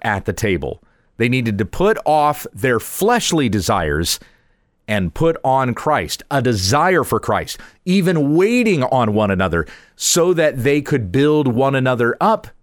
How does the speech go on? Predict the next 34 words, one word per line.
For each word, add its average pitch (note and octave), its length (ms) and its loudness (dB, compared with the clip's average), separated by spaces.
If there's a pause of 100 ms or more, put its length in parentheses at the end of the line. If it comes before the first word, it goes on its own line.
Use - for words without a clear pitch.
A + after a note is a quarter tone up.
(120)
in B2 280 -2
Christ. - 640 -6 (760)
After E3 440 0
Paul, D#3+ 720 0 (400)
uh, B2+ 160 0
condemns C#3+ 1000 0
their A2+ 360 0
wrongful C#3+ 720 0
practice F#3 520 -2
there F3 200 2
at E3 60 0
the F3 80 0
Lord's E3+ 340 0
table, F#3+ 380 2
he C#3 180 -2
gives C#3+ 360 0
to D#3+ 120 -2
them C#3+ 260 0 (320)
the C3+ 180 2
right D3+ 500 2
practice A2 600 -2
of G#2+ 180 -2
the A2 60 2
Lord's G2+ 340 0
Supper, G2 400 0 (460)
and A2 180 0
that's C#3+ 240 0
what C#3+ 160 2
we're B2+ 120 0
gonna A#2+ 180 0
consider A2+ 420 0
tomorrow, A#2 440 2
picking A#2 360 -2
up G#2 180 0